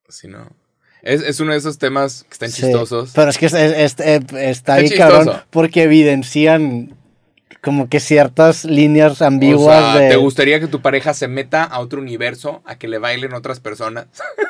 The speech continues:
Speaker 2: Pues es que eso es el porno, nada más que este es un porno más convincente.
Speaker 1: Pero está raro.
Speaker 2: Sí, está
Speaker 1: Había,
Speaker 2: raro.
Speaker 1: había un Winnie Pooh nalgón, no lo puedo describir, o sea, nadie lo va a entender nunca, pero había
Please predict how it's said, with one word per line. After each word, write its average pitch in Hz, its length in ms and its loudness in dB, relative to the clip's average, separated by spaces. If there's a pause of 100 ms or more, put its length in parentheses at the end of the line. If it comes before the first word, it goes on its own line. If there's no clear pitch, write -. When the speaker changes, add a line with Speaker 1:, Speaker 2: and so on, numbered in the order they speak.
(140)
Speaker 2:
Pues - 180 0
es 175 120 0
que 202 140 4
eso 214 140 2
es - 80 -2
el 156 160 2
porno, 180 420 4
nada 147 160 4
más 175 140 2
que 185 100 2
este 170 160 -4
es - 60 -10
un 190 100 2
porno 170 320 2
más 165 200 2
convincente. 127 800 -2 (140)
Speaker 1:
Pero 135 120 -8
está 143 160 -2
raro. 165 420 2
Speaker 2:
Sí, - 180 -4
está 143 220 0
Speaker 1:
Había, 147 220 2
Speaker 2:
raro. - 140 -8
Speaker 1:
había 165 240 2
un 202 80 -2
Winnie 202 200 0
Pooh 160 160 -4
nalgón, 165 340 0
no 135 80 0
lo 165 80 0
puedo 190 160 2
describir, 147 580 -2 (120)
o 135 80 -10
sea, 131 200 0
nadie 135 380 -2
lo 156 80 0
va 147 40 0
a 147 40 0
entender 139 340 -4
nunca, 139 500 -4 (440)
pero 120 160 -2
había 156 400 0